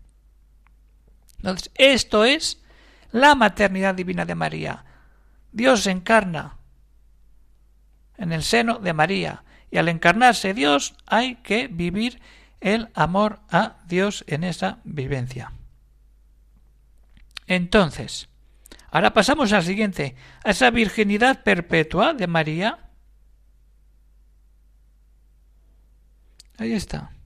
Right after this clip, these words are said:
Por este beneficio levantó al pecador del polvo de la tierra al, al venir Dios al, a la humanidad. Y ahora viene esa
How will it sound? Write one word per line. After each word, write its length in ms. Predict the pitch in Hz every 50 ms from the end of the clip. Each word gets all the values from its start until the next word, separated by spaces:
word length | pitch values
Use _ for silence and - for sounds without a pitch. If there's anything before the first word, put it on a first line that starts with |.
| - _ _ _ _ _ _ _ _ - _ _ _ _ _ _ _ _ _ _
Por 220 | - 175 196 -
este 260 | 277 254 - - 262
beneficio 440 | 233 247 226 226 220 247 226 247 240
levantó 460 | 233 233 214 208 202 190 185 - 247
al 160 | 254 247 240
pecador 520 | 247 247 233 226 - 208 214 240 240 233 226
del 240 | 220 214 208 202 -
polvo 340 | - - 233 233 226 226
de 80 | 220 214
la 120 | 208 208
tierra 360 | 202 - 254 254 226 190 170 170
al, 160 | 190 202 - -
al 200 | 190 190 214 202
venir 460 | 175 180 170 175 196 220 208 - 165
Dios 400 | 175 190 202 208 196 - - - - -
al, 300 | 233 196 175 175 175 175 - - - - - - - _ _ _ _ _ _ _ _ _ -
a 120 | - 165
la 100 | 160 165
humanidad. 480 | 170 165 165 165 165 185 202 202 165 - - - - - - - - - - _ _ _ - _ _ _ - - - _ _ _ _ _ _ _ _ _
Y 220 | - 190 208 240
ahora 280 | 269 277 285 269 254 233
viene 440 | 220 208 196 180 170 156 - - - -
esa 560 | 254 285 269 - - 247 220 214 214 -